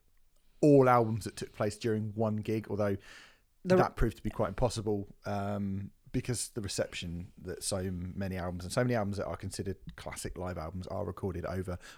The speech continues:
Speaker 1: multiple nights, but usually on one tour. Like you say, you want to get the band at the peak of their powers or an important moment in their career. I think the set list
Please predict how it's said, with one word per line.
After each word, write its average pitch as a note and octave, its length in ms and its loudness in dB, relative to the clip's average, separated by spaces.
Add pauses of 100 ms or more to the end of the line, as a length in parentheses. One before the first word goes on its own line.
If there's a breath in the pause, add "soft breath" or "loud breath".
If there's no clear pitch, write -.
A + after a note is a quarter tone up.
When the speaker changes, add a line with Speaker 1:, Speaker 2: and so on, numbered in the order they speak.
Speaker 1:
multiple A#2 400 4
nights, G#2 260 -2
but - 160 -4
usually B2+ 640 2 (280 loud breath)
on C3 260 6
one A2 260 2
tour. F#2 280 -2
Like A2+ 120 0
you A2+ 40 -6
say, - 140 0
you A2+ 60 0
want B2+ 180 -2
to A2 40 -4
get B2+ 140 0
the G#2+ 60 -6
band A#2+ 340 2 (260 loud breath)
at - 140 -4
the - 80 -8
peak - 440 8
of B2 360 2 (240 soft breath)
their B2 160 6
powers C3+ 500 4
or A#2 300 0
an A#2 60 -2
important B2 760 4 (640 loud breath)
moment B2+ 540 2
in A#2 160 0
their G#2 120 0 (120)
career. A#2 440 6
I D3 120 2
think - 220 -2
the D3+ 60 -4
set - 340 0
list - 360 -10